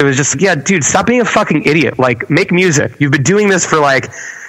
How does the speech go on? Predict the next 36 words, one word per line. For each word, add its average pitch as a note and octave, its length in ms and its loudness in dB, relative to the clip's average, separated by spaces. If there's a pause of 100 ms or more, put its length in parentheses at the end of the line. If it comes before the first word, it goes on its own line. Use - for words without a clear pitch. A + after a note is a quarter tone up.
(320)
like, C#3 320 0
fifteen G3 640 0
years, D3 560 2
and C3+ 280 0
you're C#3+ 240 2
still, D#3 360 0
like, D3+ 220 2
ignoring C#3 640 2
the C3 100 2
fact C3+ 360 0
that C3+ 180 -2
this C#3 220 0
is C3 120 0
what C3+ 320 0
you C3+ 220 2
are C3 80 2
supposed B2+ 460 -2
to C3+ 80 -2
be B2 120 0
doing." B2 540 0 (500)
And, C#3+ 240 0
uh, B2 420 2 (120)
I C3+ 120 2
think D#3+ 280 -2
because C#3+ 300 0
of B2+ 100 2
that, C3 400 0
that E3+ 220 2
was, D3 240 0
like, C#3 160 0
the A#2+ 80 0
first C#3 240 0
time C#3 100 2
I C3+ 40 2
was C3 100 2
like, C3 140 0